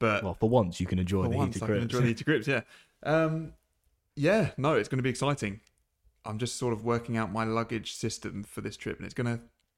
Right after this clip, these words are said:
Speaker 1: probably be a huge rucksack.
Speaker 2: Yeah, it's always tricky when you do, when you do trips where you need, you know, you've gotta get from A to B
Speaker 1: Yeah.
Speaker 2: to get there. Um, obviously, when, what we're doing is not really touring.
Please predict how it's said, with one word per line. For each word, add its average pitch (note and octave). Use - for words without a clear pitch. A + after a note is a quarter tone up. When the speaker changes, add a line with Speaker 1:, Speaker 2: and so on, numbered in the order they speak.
Speaker 1:
probably G#2+
be F#2+
a -
huge A2+
rucksack. -
Speaker 2:
Yeah, B2
it's A#2+
always F#3+
tricky C#3
when G2
you G2
do, G2
when G#2
you G#2
do A2+
trips -
where F#2
you F2+
need, F2+
you G#2
know, F2+
you've F2
gotta G#2+
get G2
from F#2
A F2+
to -
B F2+
Speaker 1:
Yeah. E2
Speaker 2:
to G#2
get G2
there. F2
Um, F2+
obviously, A#2
when, A2
what C#3+
we're C#3
doing A#2
is G2
not A2+
really G2+
touring. E2+